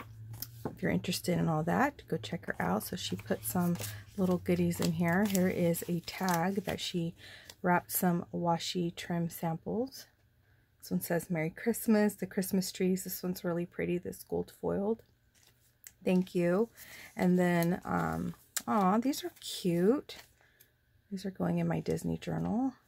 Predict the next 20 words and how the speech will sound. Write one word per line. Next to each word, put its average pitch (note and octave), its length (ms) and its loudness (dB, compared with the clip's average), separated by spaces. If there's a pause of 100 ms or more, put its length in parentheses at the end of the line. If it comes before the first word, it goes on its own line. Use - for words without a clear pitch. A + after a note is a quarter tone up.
(160)
Thank A3 300 -2
you. F#3 400 0 (1900)
And F#3 140 -4
then F3+ 140 -2
we F3+ 60 0
have F3 340 -2 (800)
this - 280 0
one G#3 800 2
and F3 280 -2
this - 340 -6
one. G#3+ 340 0 (140)
These A3+ 120 -6
are B3+ 60 2
nice. G#3 460 2
I'm G3+ 80 -2
not A3+ 100 -2
sure A3 200 0
if G#3+ 120 -4
these F#3+ 280 -4
were E3+ 200 2